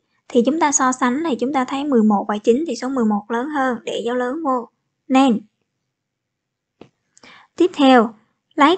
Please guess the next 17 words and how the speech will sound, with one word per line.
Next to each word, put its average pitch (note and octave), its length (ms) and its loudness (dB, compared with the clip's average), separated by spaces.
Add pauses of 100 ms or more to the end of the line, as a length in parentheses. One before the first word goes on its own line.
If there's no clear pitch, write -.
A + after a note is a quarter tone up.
căn C4 180 4
bậc C4+ 120 0
hai B3+ 200 0
của A#3+ 120 0
hai B3+ 180 4
cái C#4 100 -6
này B3+ 180 2
lại, G#3 340 0 (200)
căn A3+ 240 0
mười G3+ 120 0
một. G3 340 -2 (400)
Dấu B3+ 180 4
lớn C4 340 4
ghi B3 140 4
lại, G3+ 360 0 (640)
để G#3+ 200 0
lại, G3+ 360 0